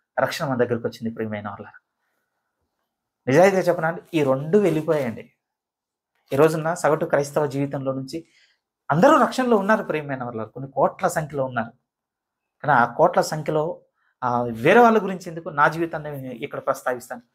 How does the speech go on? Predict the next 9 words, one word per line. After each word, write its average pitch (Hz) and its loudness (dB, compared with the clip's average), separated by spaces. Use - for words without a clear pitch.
నేను 127 -4
చాలా 170 4
భారంతో 143 -2
వెతుక్కోవాల్సినవి 156 -4
నా 135 0
రక్షణలో 131 -4
నుంచి 127 -14
బయటికి 123 -8
వెళ్ళిపోయాయి. 107 -12